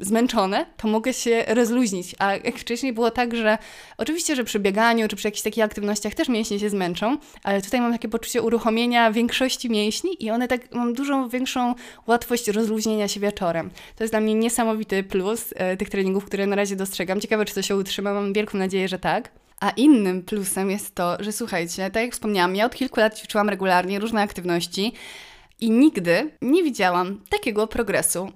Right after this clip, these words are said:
sy-, sylwetkowego, jak mam po półtora miesiąca około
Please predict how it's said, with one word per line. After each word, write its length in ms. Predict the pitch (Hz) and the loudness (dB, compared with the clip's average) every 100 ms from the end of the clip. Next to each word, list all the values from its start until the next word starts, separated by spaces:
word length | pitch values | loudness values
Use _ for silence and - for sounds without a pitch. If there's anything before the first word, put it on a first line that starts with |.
| _ - | _ -6
sy-, 280 | 285 233 | -4 -4
sylwetkowego, 800 | - 247 220 - 185 160 175 208 - | -4 0 -2 -2 -2 -2 0 -2 -2
jak 220 | 240 226 | -4 0
mam 220 | 175 220 | 0 0
po 100 | 269 | -2
półtora 500 | - - 269 262 240 | -6 -6 -2 2 4
miesiąca 400 | 214 214 190 202 | 2 -2 -2 -2
około 420 | - - 170 190 | -4 -8 -6 -6